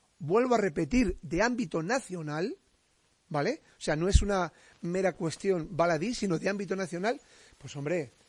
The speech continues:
es de bulto, y ya digo, un error de bulto, y ya digo, en esa escuela de alcaldes deberían de ponerlo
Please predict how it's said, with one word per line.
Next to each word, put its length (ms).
es 300
de 220
bulto, 720
y 160
ya 120
digo, 380
un 160
error 320
de 180
bulto, 580
y 60
ya 100
digo, 160
en 80
esa 140
escuela 300
de 80
alcaldes 340
deberían 320
de 100
ponerlo 480